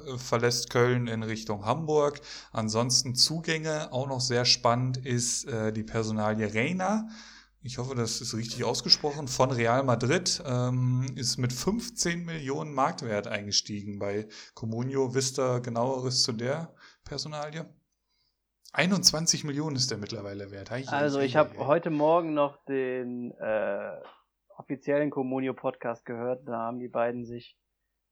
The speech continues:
Speaker 2: über Reinier oder wie sie ihn genannt haben,
Speaker 1: Okay.
Speaker 2: unterhalten. Ähm, ist ein Megatalent, ja. Äh, ich glaub, Real hat auch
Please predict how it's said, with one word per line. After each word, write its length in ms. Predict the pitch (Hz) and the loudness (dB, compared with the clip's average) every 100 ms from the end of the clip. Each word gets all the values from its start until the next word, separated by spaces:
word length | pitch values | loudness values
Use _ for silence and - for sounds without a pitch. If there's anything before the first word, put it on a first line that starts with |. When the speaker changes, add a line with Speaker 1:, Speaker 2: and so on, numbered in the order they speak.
| - | -8
Speaker 2:
über 540 | 139 127 120 120 - _ | -2 2 6 4 2 _
Reinier 920 | 123 113 113 117 123 117 120 131 147 139 | -16 -4 2 2 2 -2 0 2 2 2
oder 180 | 127 127 | 0 -2
wie 100 | 127 | -6
sie 80 | |
ihn 80 | 127 | -4
genannt 420 | 127 123 127 127 | -2 -2 -2 -2
haben, 400 | 143 139 135 123 - - | 0 2 2 -2 -12 -12
Speaker 1:
Okay. 160 | 131 | -4
Speaker 2:
unterhalten. 600 | 123 120 120 131 127 143 - - - - - - | 0 4 6 4 0 -8 -10 -20 -20 -20 -20 -10
Ähm, 540 | 120 120 117 113 110 104 - - - - - - - - - - | 0 2 2 0 -6 -10 -18 -20 -20 -20 -20 -20 -20 -20 -20 2
ist 160 | 180 175 | 2 4
ein 220 | 170 - - _ _ _ _ _ _ 90 95 | 0 0 -8 _ _ _ _ _ _ -20 -8
Megatalent, 920 | 151 160 180 170 156 135 131 147 180 - | 0 4 8 8 8 6 6 6 2 -6
ja. 1040 | - 123 139 160 165 - - 139 135 131 127 | 0 4 6 6 4 -2 -2 2 2 2 -2
Äh, 60 | |
ich 80 | 117 | -4
glaub, 220 | 131 - | -6 -2
Real 300 | 127 131 139 | 0 0 0
hat 120 | 135 | -2
auch 140 | 120 | -6